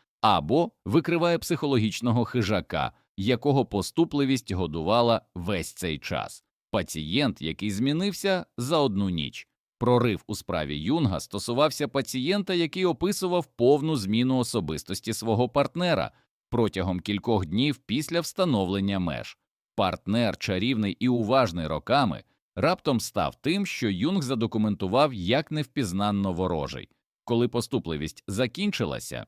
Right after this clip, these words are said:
Юнг спостерігав щось жахливе. Партнер почав систематично використовувати інтимні знання проти пацієнта.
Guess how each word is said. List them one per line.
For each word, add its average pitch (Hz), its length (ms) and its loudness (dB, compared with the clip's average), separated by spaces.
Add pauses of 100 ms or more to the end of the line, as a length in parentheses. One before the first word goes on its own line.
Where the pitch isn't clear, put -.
Юнг 151 360 0
спостерігав 160 680 -2
щось 127 300 -2
жахливе. 95 720 -2 (380)
Партнер 110 460 0
почав 110 360 -2
систематично 123 760 -2
використовувати 117 920 0
інтимні 127 460 2
знання 117 460 0
проти 98 320 -2
пацієнта. 87 800 -4